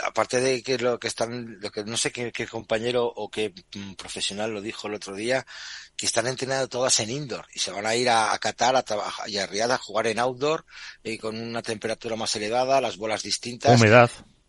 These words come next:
Speaker 1: Humedad, que a lo mejor todo lo que has preparado aquí, eh, tienes que cambiarlo absolutamente todo. Entonces, eh, mucha gente hemos visto también que está, se ha quedado, por ejemplo, Javi Garrido y Momo se quedaron en Miami una semana más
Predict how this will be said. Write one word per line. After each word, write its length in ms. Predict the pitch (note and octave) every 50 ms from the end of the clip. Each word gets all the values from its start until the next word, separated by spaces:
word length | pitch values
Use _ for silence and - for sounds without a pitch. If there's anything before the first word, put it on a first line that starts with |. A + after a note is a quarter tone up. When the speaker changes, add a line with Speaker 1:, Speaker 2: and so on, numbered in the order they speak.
| _ _ _
Speaker 1:
Humedad, 500 | - B2+ B2 B2 A2+ A#2 B2+ C3+ D#3 D3+ - - - -
que 120 | - A2+
a 40 | A2
lo 60 | G#2+
mejor 440 | G#2 G#2 - - C3 C#3 C#3+ C#3 B2+
todo 220 | - - B2 A#2+
lo 100 | B2 B2+ -
que 80 | -
has 100 | B2 -
preparado 480 | - - B2 A#2+ - B2 A#2+ A#2+ A#2+ B2
aquí, 300 | B2 A2 - C3 E3 F#3 G3+ F3 C3 A2 G#2 G#2+ G2+ F2
eh, 40 | F#2+ F#2 G2 F#2+ F2 F2+ G2 -
tienes 220 | - B2+ C3+ - -
que 480 | - B2 A#2 A2+ A2 A2 G#2 G2+ F#2 - - - - - - -
cambiarlo 680 | - A#2+ A2+ A2+ G#2+ A#2+ C3 B2+ A#2+ B2 B2+ B2 A#2
absolutamente 760 | A#2 A#2 - - - A#2+ B2 A#2 C3 A#2+ B2 A#2 G#2 G#2+ G#2
todo. 340 | F#2 - E3 C#3+ A2+ E2+ - _ - - - - - - _ _ -
Entonces, 220 | A2+ - - -
eh, 160 | B2 B2 B2 A2 - -
mucha 260 | C#3 D#3+ F#3 - F#3+
gente 340 | - - G3+ A#3 G3 F3+ C#3 B2
hemos 240 | A#2 A#2+ B2 A#2 A2+
visto 240 | D3 C#3 - C#3
también 200 | - A#2+ A#2+ B2+
que 100 | A#2 -
está, 300 | B2+ - C#3 B2 A#2+ A#2
se 80 | - - C3
ha 20 |
quedado, 200 | - C#3 C3+ B2+
por 60 | A#2
ejemplo, 200 | - C#3+ B2+ B2+
Javi 200 | - - D3 D3
Garrido 300 | B2+ C3 A#2+ B2+ C#3 B2
y 60 | B2+ A#2+
Momo 180 | C3+ C#3 C3+
se 140 | - - A#2+
quedaron 260 | A#2+ A#2 A#2+ B2 B2+
en 140 | A#2+ A#2+ A#2
Miami 340 | A2+ A2+ A#2+ B2+ B2 A#2+ G#2+
una 140 | G#2 G#2+ -
semana 320 | - A2 A2 A2 G2 G2
más 200 | A#2 C3 -